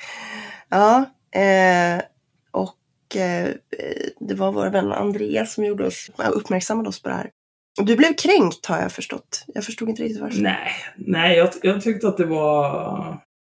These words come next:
Speaker 2: alltså, jag, jag, jag tycker att det är obehagligt.
Speaker 1: <laughs>
Speaker 2: Inte, inte att det var de som pratade om mig eller vad de sa om mig. Jag,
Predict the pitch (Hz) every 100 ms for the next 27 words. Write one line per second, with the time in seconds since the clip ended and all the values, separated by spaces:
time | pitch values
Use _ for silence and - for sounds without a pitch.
0 | _ _ _ _ _ _ _ _ 190 -
1 | 220 - - 190 - 196 196 214 220 226
2 | 302 233 214 247 170 143 170 302 226 -
3 | - - - - - - - 262 - 269
4 | 277 269 285 - _ - _ _ _ _
5 | _ _ - 285 254 214 - 247 220 -
6 | 240 208 247 240 240 196 180 156 180 185
7 | 185 180 175 175 160 147 170 160 - 147
8 | 143 139 139 143 143 143 139 139 135 135
9 | 131 139 143 131 - 190 302 175 139 92
10 | 98 202